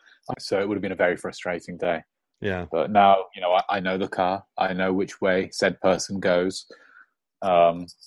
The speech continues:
Speaker 1: so we'll see. We'll see if it's gonna turn into, to some money or not, or a, a good story. But
Speaker 2: Yeah, yeah.
Speaker 1: you gotta, you
Speaker 2: Can't
Speaker 1: gotta
Speaker 2: wait.
Speaker 1: hope. Um,
Speaker 2: Can't wait to hear about it.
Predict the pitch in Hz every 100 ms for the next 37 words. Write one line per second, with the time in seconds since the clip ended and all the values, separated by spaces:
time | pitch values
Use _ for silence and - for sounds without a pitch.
0 | - - - _ _ _ - - 117 190
1 | - 165 170 175 - 165 151 139 147 127
2 | 143 127 123 - 110 - _ _ - -
3 | 107 110 107 101 98 98 101 95 104 87
4 | - 101 104 90 - 98 95 95 - 135
5 | 214 247 - _ _ 131 180 - _ _
6 | _ - 107 117 113 104 - 107 117 120
7 | 113 107 98 - - 104 101 104 104 _
8 | _ _ _ _ _ - 123 123 123 127
9 | 123 107 92